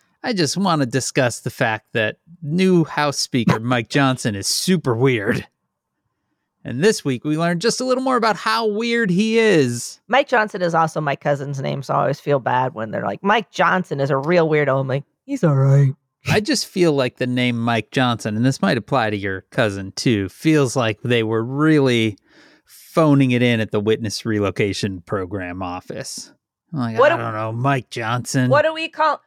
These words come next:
Speaker 2: Mike? Fuck off, Mike Jo-, I'm going to Taco Bell. Call Mike Johnson. Who gives a fuck?
Speaker 1: Yeah.
Speaker 2: Fuck these Johnsons. They're like diamond. Fuck it. Okay, see you later.
Speaker 1: Yeah.
Speaker 2: Get me a chalupa.
Speaker 1: Mm.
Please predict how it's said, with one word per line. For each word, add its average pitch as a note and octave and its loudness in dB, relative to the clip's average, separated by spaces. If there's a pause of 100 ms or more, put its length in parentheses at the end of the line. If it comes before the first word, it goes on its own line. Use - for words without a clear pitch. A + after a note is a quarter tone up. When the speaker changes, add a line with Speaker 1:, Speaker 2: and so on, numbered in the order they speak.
Speaker 2:
Mike? D4+ -2 (100)
Fuck F4 0
off, F#4+ 2
Mike E4+ -2
Jo-, - -6
I'm E4 -2
going F4 2
to C#4 0 (100)
Taco D#4+ 2
Bell. F3+ 2 (220)
Call B4+ 4
Mike A#4+ 0
Johnson. F#4+ 0
Who F4 -16
gives E4+ -4
a G#3 -2
fuck? - 0 (320)
Speaker 1:
Yeah. C#3+ 0 (140)
Speaker 2:
Fuck G4 0
these C#4+ -10
Johnsons. G3+ 0
They're D4+ 0
like C#4+ -2
diamond. D4 0 (120)
Fuck D#4+ -2
it. F#3 0 (220)
Okay, C4+ 2
see C4+ -8
you C#4 -4
later. B3+ 2 (640)
Speaker 1:
Yeah. E3+ 4
Speaker 2:
Get C#4 6
me D4+ -2
a - 0
chalupa. C#4 0 (640)
Speaker 1:
Mm. G#2+ 0